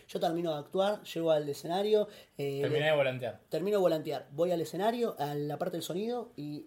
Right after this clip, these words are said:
Speaker 1: apago las luces yo, cierro las puertas, pongo el sonido y le pido a alguien que está ahí, le digo, "¿Me bajás esto cuando yo esté arriba?". Y así como está, agarro la hoja y me subo. Y después la rompo, pero digamos, pero y sin preparación y sin nada, pero hay comediantes que necesitan prepararse y tener sus chistes, y está bien porque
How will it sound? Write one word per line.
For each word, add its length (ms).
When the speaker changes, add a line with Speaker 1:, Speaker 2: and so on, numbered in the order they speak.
Speaker 1:
apago 300
las 120
luces 220
yo, 280
cierro 240
las 100
puertas, 440
pongo 300
el 80
sonido 320
y 60
le 100
pido 220
a 20
alguien 300
que 60
está 160
ahí, 140
le 60
digo, 160
"¿Me 160
bajás 360
esto 220
cuando 260
yo 120
esté 160
arriba?". 480
Y 80
así 240
como 180
está, 200
agarro 220
la 160
hoja 200
y 20
me 80
subo. 460
Y 100
después 220
la 100
rompo, 540
pero 160
digamos, 400
pero 300
y 140
sin 180
preparación 480
y 20
sin 140
nada, 180
pero 120
hay 80
comediantes 360
que 80
necesitan 540
prepararse 760
y 100
tener 260
sus 160
chistes, 260
y 40
está 220
bien 240
porque 320